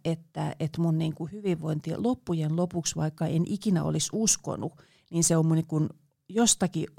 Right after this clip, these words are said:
jollakin oleellisella tavalla mun omissa käsissä. Että vaikka mä en voi vaikuttaa kaikkeen, mä voin aina vaikuttaa johonkin ja mun kannattaa lähteä siitä liikkeelle ja, niinku, siitä se elämä lähtee paranemaan.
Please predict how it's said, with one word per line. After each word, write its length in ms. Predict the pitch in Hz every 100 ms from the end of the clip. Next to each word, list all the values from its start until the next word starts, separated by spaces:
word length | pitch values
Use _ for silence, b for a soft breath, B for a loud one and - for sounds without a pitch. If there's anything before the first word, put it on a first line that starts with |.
| 175 180
jollakin 420 | 220 240 233 190
oleellisella 560 | - 226 214 156 156 147
tavalla 380 | 170 165 151 143
mun 180 | 151 151
omissa 420 | 160 147 143 147
käsissä. 640 | - 156 - - - - - _ B B B B
Että 260 | - 190 190
vaikka 260 | 254 - 190
mä 160 | 180
en 80 | 165
voi 160 | 165 165
vaikuttaa 560 | 175 160 143 - 135 147
kaikkeen, 500 | - 240 240 - 165
mä 140 | 160 160
voin 180 | 165 170
aina 260 | 165 156
vaikuttaa 540 | 143 147 135 - - 127 170
johonkin 540 | 233 - 160 151 151
ja 80 | 151
mun 140 | 165
kannattaa 480 | 156 147 143 143 147
lähteä 340 | 135 - 143 143
siitä 440 | - 160 147 147
liikkeelle 600 | 147 143 143 147 143 135
ja, 140 | -
niinku, 200 | 143 143
siitä 280 | 147 156 143
se 80 | 143
elämä 320 | 135 170 -
lähtee 340 | 147 - - -
paranemaan. 640 | - - - - - 165